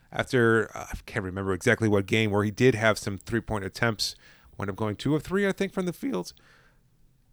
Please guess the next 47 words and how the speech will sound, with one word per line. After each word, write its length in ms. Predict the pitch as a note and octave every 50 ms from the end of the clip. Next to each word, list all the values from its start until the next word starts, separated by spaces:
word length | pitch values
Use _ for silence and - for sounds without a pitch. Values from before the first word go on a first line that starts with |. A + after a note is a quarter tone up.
| _ _ _ _ _ _ _ _ _ _ _ _ _ _ _ _ _ _ _ _ _ _ -
If 160 | E3 - -
he's 180 | A3 G3 F3
not 180 | A#3 A3+ G#3+ E3
getting 240 | D#3 F#3+ G3 G3 F3+
to 60 | -
the 80 | F3+ E3+
line 220 | E3 D#3+ D#3+ D#3+
as 100 | D#3+ C#3+
much 160 | C#3 D3+ C#3+ -
for 140 | - C#3
whatever 340 | B2+ B2 B2 B2+ B2 A#2+ A#2+
reason, 540 | A2 A2+ A2+ A2+ G2 G#2+ A2 G#2+ G#2+ G#2+ G#2+ -
or 280 | - G#2 F#2 F2+ F2+ F2+
you 140 | F2+ G#2 A2+
don't 140 | B2+ B2
wanna 160 | A#2+ B2+ A#2+ -
put 180 | - B2+ -
that 160 | B2+ A#2 G#2+
wear 220 | A2 A2 A#2 A#2+ A#2
and 120 | A2+ A2
tear 280 | - A#2+ A#2 A2+ A2+ A#2
on 100 | A2+ A2+
you, 340 | A2+ A2+ A2+ A2 A2 A#2 - _ _ - _ _ _ _ _ _
if 120 | - - B2+
you 100 | B2+ -
can't 320 | - - D3 C#3+ C3 -
consistently 520 | - B2+ A2 - C#3+ A#2+ - C3+ C3 B2
get, 180 | A2 A#2+ A#2+ -
let's 160 | C#3+ C#3 -
say 120 | - F#3 D#3+
you're 160 | D3 C#3+ B2+
facing 380 | - - C#3 C3+ C3 - C#3
a 60 | B2 A2+
team 240 | - C3+ C3 B2
like 180 | A#2 A2+ A2 -
the 80 | A#2 A2+
Utah 340 | A2+ A#2+ - - A#2 G#2+
Jazz 400 | G2+ - A2 G#2+ G2+ G2 F#2+ F2
and 80 | F2+ F#2+
you're 100 | G#2 A2
not 180 | A#2 A#2 A2 A#2+
moving 280 | A#2+ B2+ B2 A#2 A#2+
the 80 | A2 G2+
ball 520 | F#2 A#2 A2+ A2 G#2+ G#2 G#2 G2+ G2 - - - - - - _ _ _ _ _ _ _ -
in 140 | - A#2+ A2+
that 240 | A#2 A#2 G#2+ F2+ G2
game 400 | A2 A2 G#2+ G#2 G#2 G2+ F#2